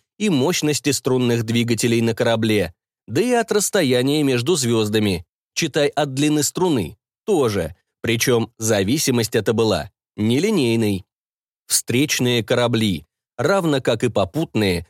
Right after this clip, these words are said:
но имеющие иную струнную скорость, для корабля в маршевом режиме словно бы не существовали, во всяком случае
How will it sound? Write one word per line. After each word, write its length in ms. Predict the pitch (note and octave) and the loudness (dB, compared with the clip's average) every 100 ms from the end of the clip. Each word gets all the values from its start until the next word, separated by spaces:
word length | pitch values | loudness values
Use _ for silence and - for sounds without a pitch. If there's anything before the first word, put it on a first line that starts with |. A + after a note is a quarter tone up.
| - | -6
но 180 | B2+ C3 | -2 0
имеющие 680 | C3+ C3+ C3 A#2+ - B2 | 2 0 0 -2 0 0
иную 540 | B2+ E3 E3 C#3+ B2 G#2+ | -2 -2 0 2 0 0
струнную 640 | - B2 A#2+ A#2 A2 G#2 | -2 -2 0 2 0 0
скорость, 600 | - - F3 G#2 F2 - _ _ | -2 -2 0 0 -2 -10 _ _
для 260 | - G#2 A#2 | -6 -2 0
корабля 480 | A#2+ A#2+ A#2 B2 A#2+ | 0 0 2 0 0
в 80 | A2+ | 0
маршевом 580 | A#2+ A#2+ - B2 A2+ A2 | 0 0 0 0 0 2
режиме 580 | G#2+ A2 E3+ G2+ D#2 - _ | 0 0 0 0 -4 -12 _
словно 460 | - E3+ G#3 F#3+ F#3+ | -6 0 0 0 0
бы 200 | F#3+ F3 | 0 0
не 180 | F#3+ F#3+ | 0 0
существовали, 1000 | G#3 - F#3+ - F3+ D#3+ A#2 G2 E2+ - _ _ _ | 2 2 0 0 -2 0 0 0 -4 -10 _ _ _
во 200 | G2+ G2+ | 0 0
всяком 440 | - F3 F#3+ G3 | 0 -2 0 -2
случае 560 | - F#3+ F3+ F#3+ F3 | 0 -2 0 0 0